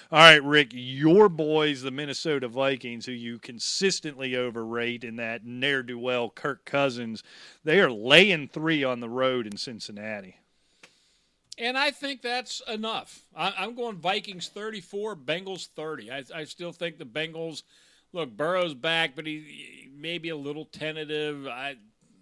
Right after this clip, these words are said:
Speaker 2: I tell you what, they got enough weapons, though. Joe Mixon, a lot of people touting that this is gonna be his year.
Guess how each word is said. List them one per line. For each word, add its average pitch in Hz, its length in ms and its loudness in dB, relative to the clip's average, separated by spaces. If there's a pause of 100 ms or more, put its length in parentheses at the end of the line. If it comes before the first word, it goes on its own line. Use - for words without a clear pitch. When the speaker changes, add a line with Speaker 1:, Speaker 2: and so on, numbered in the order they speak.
(360)
Speaker 2:
I - 80 -20
tell 330 140 -6
you 247 80 -2
what, 240 180 -4
they 180 100 -8
got 294 180 -8
enough 190 320 -8
weapons, 160 420 -6
though. 123 260 -6
Joe 156 280 -6
Mixon, 185 520 -10 (640)
a 98 40 -20
lot 135 280 -4
of 170 80 -12
people 185 300 -8
touting 170 520 -8
that 160 180 -8 (280)
this 147 220 -14
is 160 60 -18
gonna 170 160 -10
be 165 220 -6
his 156 300 -6
year. 147 440 -4